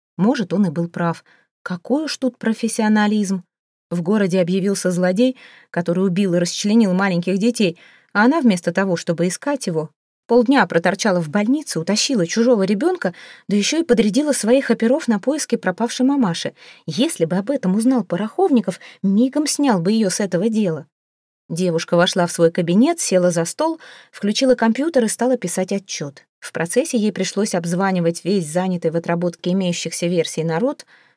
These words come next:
связываться с привлеченными для поисков военными из местного гарнизона, искать участковых и прочее, прочее. Да, мать из нее была никудышняя, даже если условно считать ее приемной.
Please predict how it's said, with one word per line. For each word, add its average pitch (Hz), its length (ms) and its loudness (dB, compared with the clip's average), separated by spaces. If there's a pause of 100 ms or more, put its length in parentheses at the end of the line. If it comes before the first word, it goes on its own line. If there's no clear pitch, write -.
(140)
связываться 214 540 0
с - 60 -6
привлеченными 196 640 2
для 185 160 0
поисков 196 420 0
военными 262 640 2
из 226 100 2
местного 220 400 0
гарнизона, 190 640 -2 (340)
искать 240 340 -2
участковых 240 640 -2
и 165 140 0
прочее, 202 540 -4
прочее. 160 580 -10 (340)
Да, 165 440 0 (380)
мать 233 360 2
из 302 120 -2
нее 302 240 0
была 196 240 2
никудышняя, 202 800 2
даже 185 360 -2
если 220 300 -2
условно 190 400 2
считать 165 400 -4
ее 160 220 -2
приемной. 165 560 -4